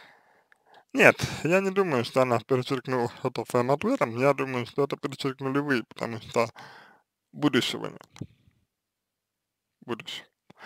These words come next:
А вы рассчитывали, что так будет всегда. Ну и проблема с матом, повторюсь. Я жалею и, и, и растерялась, что прямо не спросил. Я думала, думала, мы друзья, оказывается, мы к-, просто коллеги.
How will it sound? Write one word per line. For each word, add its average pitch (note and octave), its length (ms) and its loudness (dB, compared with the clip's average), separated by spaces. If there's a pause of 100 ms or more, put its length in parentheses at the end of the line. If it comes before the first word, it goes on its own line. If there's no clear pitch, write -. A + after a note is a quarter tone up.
(240)
А A#2 120 4
вы C3 100 6
рассчитывали, C#3+ 520 6
что - 180 -4
так B2+ 200 2
будет B2 380 -10 (580)
всегда. - 300 -8 (1800)
Ну F#3+ 220 6
и D3 200 10
проблема C3 460 8
с - 100 -8
матом, B2 340 2 (220)
повторюсь. - 600 -12 (680)
Я F3 200 12
жалею D3 600 10
и, - 680 -8
и, - 20 10
и D#3+ 40 12
растерялась, D3+ 600 12
что - 200 0
прямо C3 280 6
не A#2+ 100 -4
спросил. F3 560 6
Я D3 120 10
думала, C3 420 6 (120)
думала, C#3+ 360 6
мы C3 160 2
друзья, C3 400 4
оказывается, C#3 480 2 (100)
мы C3+ 280 -4 (120)
к-, - 240 -4
просто - 360 4
коллеги. C#3 480 4